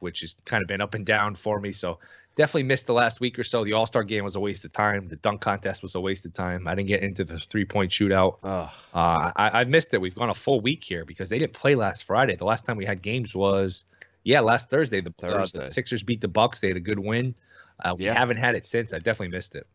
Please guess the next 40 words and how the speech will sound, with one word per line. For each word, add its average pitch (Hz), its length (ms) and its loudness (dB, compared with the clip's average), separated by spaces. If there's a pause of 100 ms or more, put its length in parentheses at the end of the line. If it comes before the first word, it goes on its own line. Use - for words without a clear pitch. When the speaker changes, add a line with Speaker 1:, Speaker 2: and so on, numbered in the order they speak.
(720)
Speaker 2:
Yeah, 101 320 2
I've, 92 180 0
I've 98 220 0
missed 110 280 0
it 98 100 0
too. 98 440 2
So - 220 -2
I'm, 95 320 4
I'm 92 160 0
excited 98 460 0
for 110 120 2
it 95 100 -2
to 95 80 -8
be 90 160 0
back, 98 400 2
and 92 100 0
I'm 92 80 0
excited 101 560 2 (720)
w-, 90 240 -6
just 107 200 -6
with 120 120 -2
the 98 80 -6
timing 101 400 2
of 87 60 -4
the 90 100 -2
All-Star 92 400 2
break. 90 280 2
It's, - 320 -2
you 95 120 -4
know, 90 100 4
all 98 140 6
these 101 180 0
games 101 380 2
are, 92 200 2
are 85 140 -4
pretty 107 240 0
meaningful, 92 480 -4
especially 95 440 -2
for - 140 -6
anyone, 85 560 -2